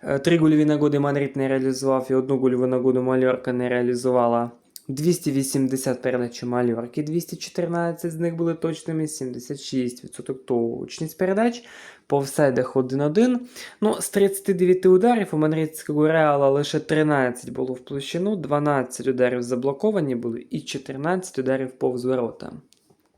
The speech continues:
У Мальорки чотири удари, два в площину, два повз ворота. По успішних відборах десять тринадцять, шістдесят шість відсотків успішності у Мадрида, у Мальорки шістдесят п'ять. Один десять по сейвам.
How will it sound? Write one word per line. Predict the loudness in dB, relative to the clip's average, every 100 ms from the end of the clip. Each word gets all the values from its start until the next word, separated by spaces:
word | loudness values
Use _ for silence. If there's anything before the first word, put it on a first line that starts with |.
| _ _
У | -4
Мальорки | 0 0 -2 -10
чотири | -12 -10 -6
удари, | -2 -2 -2 -4
два | -4 -6
в | -6
площину, | -8 -8 -6 -6
два | -6 -8
повз | -10 -8 -8 -6
ворота. | -4 -4 -8 -14 -18 -18 -20 -20 -20 -20 -20 -8
По | -6
успішних | -4 -4 -4 -4 -6 -2
відборах | 0 4 2 2
десять | -2 -4 -4 -8
тринадцять, | -8 -4 -4 -6 -8 -14
шістдесят | -8 -6 -6 -8 -10 -12
шість | -8 -8 -8 -14
відсотків | -18 -8 -8 -6 -8
успішності | -8 -10 -8 -8 -8 -8 -12 -8 -8
у | -6
Мадрида, | -8 -8 -8 -8 -8
у | -8
Мальорки | -8 -8 -8 -8 -10
шістдесят | -8 -10 -12 -14 -16 -16 -10
п'ять. | -8 -6 -8 -14 _ _ -20 -20 -20 -20 _ _ _ -4
Один | -2 2 4 4 2 2
десять | 2 2 0 -4 -6
по | -6 -6
сейвам. | -2 0 2 2 0 0